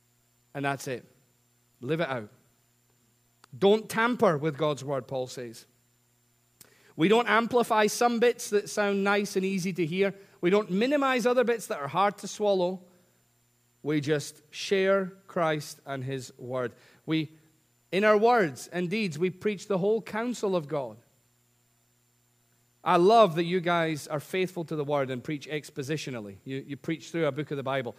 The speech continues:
I love that you're challenging yourselves with Revelation. Okay?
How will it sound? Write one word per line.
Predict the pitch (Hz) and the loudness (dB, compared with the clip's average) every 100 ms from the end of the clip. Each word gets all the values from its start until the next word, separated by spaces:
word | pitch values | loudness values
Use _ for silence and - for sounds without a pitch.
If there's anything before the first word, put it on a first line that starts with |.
| - - | -10 -4
I | |
love | 135 151 240 151 | 4 6 6 4
that | 156 | 0
you're | 143 | -4
challenging | 135 170 175 180 151 139 | -2 -2 0 0 -2 -6
yourselves | 131 151 131 117 | -6 -4 -4 -6
with | 131 120 | -8 -4
Revelation. | 135 127 147 175 127 104 - _ _ _ _ _ _ - | -4 -2 -4 -4 -6 -14 -18 _ _ _ _ _ _ -16
Okay? | 123 151 156 | -10 -4 -4